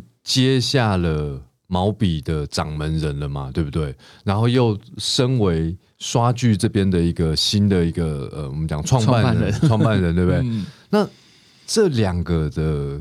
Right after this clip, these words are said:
Speaker 1: 事业你怎么去平衡，或者说它有什么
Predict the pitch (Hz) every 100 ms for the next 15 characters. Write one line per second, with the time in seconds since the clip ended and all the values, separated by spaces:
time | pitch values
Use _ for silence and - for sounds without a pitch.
0 | 82 - - 131 117 117 113 90 95 104
1 | 87 76 73 95 - - 76 71 78 -
2 | 69 65 98 107 120 127 127 107 95 78
3 | 80